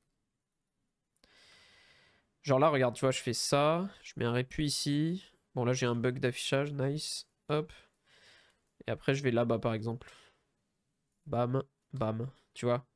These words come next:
Et là, du coup, grâce à ça, les mobs ont même pas cliqué sur le, leur tour de jeu. Et là, vu que j'ai le tchal, je vais pas faire arnaque.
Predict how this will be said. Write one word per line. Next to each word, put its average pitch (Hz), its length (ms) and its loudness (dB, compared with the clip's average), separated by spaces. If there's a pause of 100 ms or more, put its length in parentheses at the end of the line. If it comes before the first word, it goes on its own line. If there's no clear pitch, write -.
(360)
Et 135 60 4
là, 131 80 4
du 139 100 -2
coup, 156 100 0
grâce 147 380 2
à 147 60 6
ça, 156 240 4
les 147 100 2
mobs 139 180 2
ont 123 60 2
même 135 300 2
pas 156 400 2 (720)
cliqué 170 460 2
sur 165 240 4
le, 143 340 4
leur 139 420 4
tour 143 180 0
de 143 100 4
jeu. 131 180 2 (1400)
Et - 100 0
là, 131 120 4
vu 131 100 -2
que 131 80 -10
j'ai 127 100 -2
le 120 100 0
tchal, 135 440 0
je - 100 -16
vais - 60 -8
pas 135 140 -2
faire 131 160 -2
arnaque. 123 500 -2